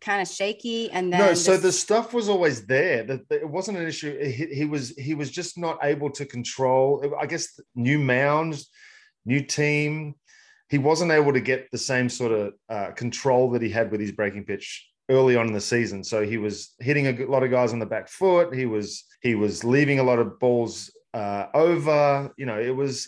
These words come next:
Speaker 2: and plus there was the adjustment. I don't know what he used for sticky or if he used any sticky, but there was obviously that period of time where every single pitcher in the league was told that all of a sudden now you're not
Speaker 1: Yeah.
Speaker 2: gonna be able to use anything. So it's like, there was,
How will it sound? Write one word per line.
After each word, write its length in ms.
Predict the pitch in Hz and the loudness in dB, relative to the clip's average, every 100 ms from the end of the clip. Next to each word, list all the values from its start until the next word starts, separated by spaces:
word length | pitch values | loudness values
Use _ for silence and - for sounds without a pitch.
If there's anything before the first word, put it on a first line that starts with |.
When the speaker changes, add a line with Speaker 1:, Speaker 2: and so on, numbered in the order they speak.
| 139 | -6
Speaker 2:
and 220 | 156 151 | -6 -4
plus 200 | 170 147 | -4 -2
there 100 | 165 | -2
was 120 | 147 | -2
the 140 | 127 123 | -2 -4
adjustment. 560 | 117 120 120 143 135 - | -2 -6 -6 -10 -12 -4
I 80 | 135 | -2
don't 160 | 151 | -2
know 160 | 143 131 | -2 -4
what 220 | 113 123 | -2 -4
he 140 | 123 156 | -6 -10
used 440 | 143 151 151 139 - - | -8 -6 -6 -8 -18 -12
for 80 | |
sticky 400 | 131 - 147 156 | -8 -6 -2 0
or 160 | 131 107 | 4 4
if 140 | 120 | 2
he 80 | 160 | -4
used 280 | 160 165 156 | -2 -2 -2
any 140 | 165 | -4
sticky, 380 | 156 - 165 175 | -4 -4 -6 -6
but 220 | 147 131 | -2 0
there 120 | 123 117 | 2 2
was 140 | 107 | 2
obviously 320 | 113 107 110 | 0 -4 -8
that 300 | 92 110 - | -4 -4 -4
period 280 | - 143 143 | -6 -4 -2
of 120 | 143 | -4
time 340 | 139 139 143 147 | -4 -2 -2 0
where 320 | 110 104 95 - _ _ _ - | 0 0 -4 -10 _ _ _ -2
every 280 | 139 139 143 | -2 0 -4
single 280 | 147 139 135 | -4 -4 -4
pitcher 280 | 139 139 | -6 -6
in 60 | 139 | -6
the 80 | 127 | -4
league 420 | 113 120 143 135 _ _ - _ _ _ | -4 -4 -6 -12 _ _ -20 _ _ _
was 200 | 131 123 | -4 -2
told 320 | 135 127 120 | 0 2 2
that 80 | 120 | 0
all 120 | 120 | 0
of 60 | 120 | -2
a 60 | |
sudden 320 | 113 120 113 110 | -4 -6 -6 -8
now 140 | 107 | -6
you're 140 | 113 | -6
not 80 | 110 | -6
Speaker 1:
Yeah. 40 | 107 | -8
Speaker 2:
gonna 80 | 110 | -4
be 40 | |
able 120 | 104 101 | -4 -4
to 40 | |
use 140 | 101 107 | -6 -8
anything. 380 | 123 123 143 | -8 -6 -6
So 200 | 139 123 113 | -2 -2 -2
it's 140 | 101 | -2
like, 300 | 113 110 - | -2 -2 -2
there 140 | 120 | -2
was, 320 | 113 107 - | -2 -4 -10